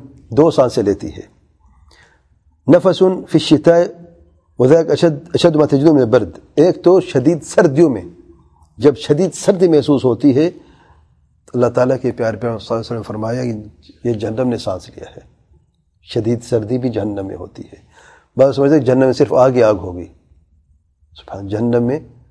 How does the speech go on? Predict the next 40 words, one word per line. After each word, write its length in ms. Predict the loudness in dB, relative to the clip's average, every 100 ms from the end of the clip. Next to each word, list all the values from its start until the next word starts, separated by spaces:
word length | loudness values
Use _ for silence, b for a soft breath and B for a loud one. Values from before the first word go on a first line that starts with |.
| _ _ _ _
آگ 160 | 0 2
دو 200 | 0 0
قسم 260 | -2 -6 -2
کے، 120 | 0
ایک 140 | 2
تو 60 | 0
شدید 380 | 0 2 2 2 -10 _ _ _ _ _ _ _ -2
جلانے 360 | 2 4 4
والا 200 | 4 4
آگ، 220 | 4 2 0 -8
شدت 460 | -6 -4 -2 -4 0
کی 60 |
انتہا، 440 | -4 -2 0 2 0 -4 b b b b -4
اور 120 | -2
دوسرا 400 | 0 0 2 0 -2 _ _ b b _ -6
شدید 380 | -2 -2 -2 -10 -20 _ _ _ _ _ _
سردی 360 | -2 -2 0 -2
والا 200 | -2 -4
آگ، 60 |
جس 220 | -4 -6
میں 120 | -8 -10 -16 _ _ _ _ _
سردی 360 | -8 -6 -2 -4
کی 80 | -6
انتہا 320 | -12 -14 -16
ہوتی 280 | -18 -20 -20
ہے۔ 60 | _ _ _ _ _ _ -4
تو 100 | -4
شدید 380 | 2 4 4 2
سردیوں 360 | 0 4 2
میں 160 | 2 -2 -8 _ _ _ _ _ _ _ _ _ _ _ _
جہنم 340 | -2 0 0
سانس 300 | 0 -2 0
لیتی، 240 | -2 -2 -2
شدید 200 | 0 0
سردی 320 | -2 -2 0
ہو 120 | 0
ج-، 80 | -2
ہو 160 | -2 0
جاتی 320 | 0 0
ہے۔ 100 | -2